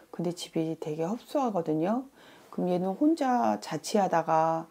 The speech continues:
같이 살면 혼자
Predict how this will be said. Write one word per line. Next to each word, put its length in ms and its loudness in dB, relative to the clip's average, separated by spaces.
같이 320 -6
살면 800 4
혼자 600 6